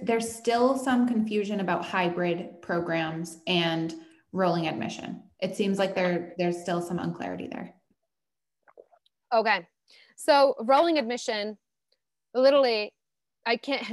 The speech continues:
Speaker 2: <laughs> I cannot go into too much detail because it's such, such an individual thing with you guys. But you're going to be bringing people into the same program with each retreat, right? Does that make sense, Melissa? Am I explaining this right?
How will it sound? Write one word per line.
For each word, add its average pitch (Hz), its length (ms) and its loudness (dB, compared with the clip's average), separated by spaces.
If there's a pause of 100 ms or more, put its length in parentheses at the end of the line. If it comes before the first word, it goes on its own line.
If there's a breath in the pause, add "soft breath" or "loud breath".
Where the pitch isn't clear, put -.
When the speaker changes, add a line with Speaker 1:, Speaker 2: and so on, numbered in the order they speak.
Speaker 2:
<laughs> - 40 -10
I 226 100 -2
cannot 254 280 0
go 247 80 2
into 220 280 4
too 220 200 -4
much 202 200 -4
detail 208 280 0
because 208 280 -2
it's 202 180 -6
such, - 600 -4 (240)
such - 380 -4
an 226 180 -2
individual 196 920 -2 (280)
thing 202 240 0
with 180 200 -2
you 180 60 -4
guys. - 480 -6 (540)
But 202 340 2 (140)
you're 233 220 6
going 285 360 6
to 320 120 -2
be 269 140 2
bringing 277 540 4
people 311 340 0
into 233 220 -2
the 214 120 -4
same 254 240 -2
program 214 400 -2
with 190 160 -2
each 220 240 -6
retreat, - 540 -14 (280)
right? 208 280 0
Does - 440 -20
that 220 140 2
make 220 140 -2
sense, 214 240 -6
Melissa? 208 260 -6
Am 214 100 -4
I 208 60 -2
explaining 302 360 2
this 320 180 -2
right? 330 280 2